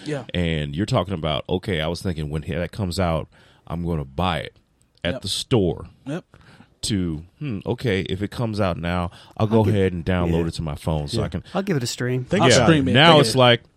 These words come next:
Speaker 2: okay, I'll give it a stream, and hopefully the way everyone just moves on from things so quickly.
Speaker 1: Yeah.
Speaker 4: Yeah.
Speaker 2: You know,
Speaker 1: Instagram. Yeah, we, that's
Speaker 2: that,
Speaker 1: the
Speaker 2: you
Speaker 1: era
Speaker 2: know,
Speaker 1: that we're in.
Speaker 2: 'cause just think about it. It was, what, a month ago that Two Chainz had a classic?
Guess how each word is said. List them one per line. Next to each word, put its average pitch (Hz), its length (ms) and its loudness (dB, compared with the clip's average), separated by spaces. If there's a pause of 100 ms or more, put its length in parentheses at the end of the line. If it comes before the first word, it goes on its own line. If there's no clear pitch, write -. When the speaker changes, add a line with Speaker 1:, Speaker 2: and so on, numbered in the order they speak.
Speaker 2:
okay, 123 460 2 (100)
I'll 113 80 2
give 127 140 2
it 113 40 2
a 113 40 2
stream, 113 260 0
and 101 100 -2
hopefully 110 540 2 (580)
the 101 120 0
way 113 400 2 (100)
everyone 101 360 -2
just 87 180 -4
moves 95 280 0
on 98 200 0
from 78 160 -8
things 80 260 -4
so 80 140 -4
quickly. 71 560 -4
Speaker 1:
Yeah. 127 140 -2
Speaker 4:
Yeah. 127 60 2 (520)
Speaker 2:
You 170 120 4
know, 190 160 4
Speaker 1:
Instagram. 175 160 0
Yeah, 160 260 4
we, 160 160 2
that's 196 180 4
Speaker 2:
that, 208 60 4
Speaker 1:
the 185 60 2
Speaker 2:
you 175 60 0
Speaker 1:
era - 120 6
Speaker 2:
know, - 80 8
Speaker 1:
that 139 80 4
we're 131 160 -2
in. 113 60 -4
Speaker 2:
'cause 113 140 2
just 117 160 0
think 123 140 0
about 101 260 -2
it. 95 60 0
It 101 40 2
was, 98 160 -2
what, 95 140 0
a 80 40 -4
month 90 260 -4
ago 101 220 0
that 87 200 -2
Two 110 140 -6
Chainz 95 320 -4
had 98 120 0
a 92 40 -2
classic? 101 420 -4